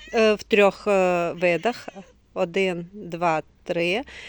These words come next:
Дуже гарна, е, квітує без перестанку. Не знаю, ну, така вона дуже, е, тендітні такі трояндочки. Кішка не дасть мені знімати. Тендітні такі квіточки на одному пагоні, як ви бачите.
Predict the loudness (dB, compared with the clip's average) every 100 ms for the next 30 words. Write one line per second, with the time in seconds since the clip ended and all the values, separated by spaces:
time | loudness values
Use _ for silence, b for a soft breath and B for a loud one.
0 | B B -8 -4 -2 0 0 0 0 2
1 | 2 2 0 0 -2 -4 -4 -4 -6 -2
2 | 0 0 0 -4 -4 -6 -6 -4 0 0
3 | -2 -6 -10 -10 B B B B B _
4 | -2 0 0 0 0 0 0 -2 -4 -6
5 | -8 -10 -6 -4 -2 -2 0 -2 -2 -4
6 | -4 -6 -4 -4 -2 -4 -6 -8 -6 -8
7 | -4 -2 -2 -2 -6 -6 -8 -6 -8 -8
8 | -8 -4 0 2 2 0 -4 -6 -8 -8
9 | -16 B B B B -6 -6 -6 -8 -6
10 | -6 -6 -8 -8 -8 -8 -8 -8 -10 -18
11 | -20 -20 -20 -20 -20 -20 _ _ b b
12 | b b b b -12 -2 -2 0 -4 -4
13 | -6 -6 -6 -6 -4 -6 -6 -8 -8 -6
14 | -4 0 0 -2 -4 -4 -6 -4 -4 -4
15 | -4 -4 -4 -6 -6 -8 -4 -4 -6 -12
16 | -12